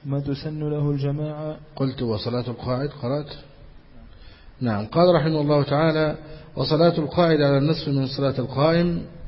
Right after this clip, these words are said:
Speaker 2: كما جاء بذلك الخبر عن النبي صلى الله عليه وسلم. والنبي عليه الصلاة والسلام لما بدن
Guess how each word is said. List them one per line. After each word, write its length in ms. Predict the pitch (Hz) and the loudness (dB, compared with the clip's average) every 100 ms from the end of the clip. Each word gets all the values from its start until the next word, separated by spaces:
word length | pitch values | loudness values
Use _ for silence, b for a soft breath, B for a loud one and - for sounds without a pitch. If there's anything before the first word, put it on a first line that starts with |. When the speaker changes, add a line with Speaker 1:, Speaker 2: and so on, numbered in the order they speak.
| B B B B - - | B B B B -12 2
Speaker 2:
كما 500 | 165 156 147 147 135 - - - - - - 120 | 4 6 4 2 -2 -10 -16 -18 -20 -20 -18 -6
جاء 360 | 117 170 151 | 4 6 6
بذلك 400 | 131 123 139 131 | 6 4 2 2
الخبر 440 | 127 - 156 147 143 | -2 0 2 4 4
عن 180 | 131 | 2
النبي 440 | 135 131 127 143 131 | 4 4 4 2 2
صلى 200 | 131 127 | 0 -2
الله 360 | 127 139 120 120 | 2 2 2 2
عليه 240 | 127 120 | 2 0
وسلم. 460 | 123 123 139 101 - - - - - - - - - b b b b b b - - - - - - - - _ - - | 0 0 -2 -2 -6 -12 -20 -20 -20 -20 -20 -20 -20 b b b b b b -20 -20 -20 -20 -20 -20 -20 -20 _ -20 -6
والنبي 500 | 143 151 151 165 165 | 0 4 4 6 6
عليه 80 | 143 | 6
الصلاة 200 | 135 143 | 4 2
والسلام 220 | 147 139 | 4 4
لما 200 | 135 135 | 4 4
بدن 600 | 127 160 151 143 156 165 | 4 4 4 4 4 2